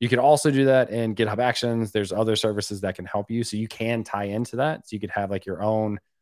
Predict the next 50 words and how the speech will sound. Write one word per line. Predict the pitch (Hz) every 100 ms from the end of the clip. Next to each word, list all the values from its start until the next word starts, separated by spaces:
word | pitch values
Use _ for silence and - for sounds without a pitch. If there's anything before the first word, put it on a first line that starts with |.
| _ _ -
serverless | 135 131 123 120
A |
P | 107 113
I | 107
endpoint, | 123 120 123 120 113
then | 113 104
have | 107
another | 101 104 110 110
service | - 110 107
that | 107 95
does | 101
the | 92
cron | 95 120 113 110
that | 95
calls | - 127 147 139
your | 143
A | 139
P | 131
I | 131
endpoint. | 131 127 127 123 110
So | 113
you |
could | 107
do | 107
that | 101 82
as | 95
well. | 101 110 110 _ _ _
If | - 120
you're | 127
doing | 139 139 131 -
any | 131
sort | 131 135 120
of, | 101
like, | 104 95 _ -
in-memory | 120 123 117 113 110 117 113 107 101
cache | - 123 120 -
type | - 117
thing, | - 120 117
you | 110
can't | 104 107
do | 101 104
that | 104
with | 98 -
serverless | 104 104 101 98
functions | 107 104 107 101
because | 92 95 92
they | 95
don't | 104 101 -
stick | - 104
around. | 92 131 127 123 117